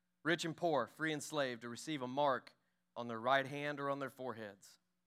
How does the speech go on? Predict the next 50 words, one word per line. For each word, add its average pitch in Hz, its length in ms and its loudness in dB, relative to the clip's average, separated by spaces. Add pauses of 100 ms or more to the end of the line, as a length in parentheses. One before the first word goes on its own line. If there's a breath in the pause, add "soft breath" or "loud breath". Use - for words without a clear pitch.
(760)
and 117 120 -8
that 113 100 -4
no 139 160 4
one 156 260 2
may 127 120 0
buy 131 260 8
or 139 100 2
sell 127 380 0
except 123 340 -6
one 127 240 -4
who 127 140 -6
has 120 220 2
the 113 100 -6
mark 127 420 0
or 113 140 -8
the 107 80 -10
name 123 320 -4
of 127 100 -10
the 120 60 -16
beast 120 460 -8 (480)
or 110 80 -10
the 107 80 -8
number 123 460 -2
of 113 100 -6
his 117 160 -8
name. 110 300 -8 (400)
The 113 60 -12
very 160 180 6
next 160 220 2
chapter 175 400 6
says 143 260 0
that 135 140 -6 (560 soft breath)
a 131 40 -2
third 185 360 6
angel 160 340 2
followed 143 480 4
them, 110 220 -6
saying 147 320 -2
with 123 100 -4
a - 20 0
loud 135 300 8
voice, 131 260 -2
"If 123 80 -12
anyone 147 320 0
worships 143 420 -4
the 131 100 -14
beast 147 440 -6 (540)
and 120 140 -8
his 135 160 0
image 139 440 -2